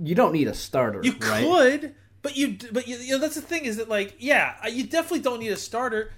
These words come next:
Speaker 2: You don't really even need, I mean, like, look, I, I think that, let, let me put it this way.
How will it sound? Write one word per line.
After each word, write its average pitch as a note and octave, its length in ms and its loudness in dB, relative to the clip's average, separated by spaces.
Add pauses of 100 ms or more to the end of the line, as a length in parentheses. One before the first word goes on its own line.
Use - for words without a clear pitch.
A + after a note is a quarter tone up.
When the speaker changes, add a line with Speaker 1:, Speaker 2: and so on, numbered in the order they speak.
(120)
Speaker 2:
You A#3+ 120 -2
don't C#4 380 2
really F4 420 2
even C4+ 520 -4
need, C4+ 500 -4
I A#3 60 2
mean, G#3 500 -6
like, G#3 260 4
look, F3+ 300 -2 (840)
I, - 360 -8
I G3+ 100 6
think D4 260 -2
that, G3 240 -14
let, A#3+ 140 0
let C4+ 80 -4
me C4+ 80 -2
put A3 160 0
it D3 120 -8
this D#3+ 220 -8
way. A2 200 -10